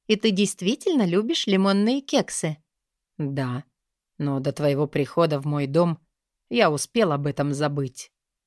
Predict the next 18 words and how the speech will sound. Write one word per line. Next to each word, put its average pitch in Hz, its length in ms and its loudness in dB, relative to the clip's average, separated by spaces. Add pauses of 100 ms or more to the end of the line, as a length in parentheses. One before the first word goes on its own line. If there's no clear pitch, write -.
(260)
Муж 320 300 -2
подтянул 165 460 0
меня 160 260 -2
к - 100 -12
постели. 151 640 -4 (720)
«Темной 139 360 -2
ночи, 143 480 -2
Софи», 131 520 -6 (460)
укрывая 185 540 -2
в - 60 -10
своих 170 380 -2
руках, 190 500 -4
прошептал 165 760 -4
он. 143 260 -4 (840)
Вскоре 349 380 0
его 156 160 0
дыхание 160 480 0
замедлилось, 214 840 -2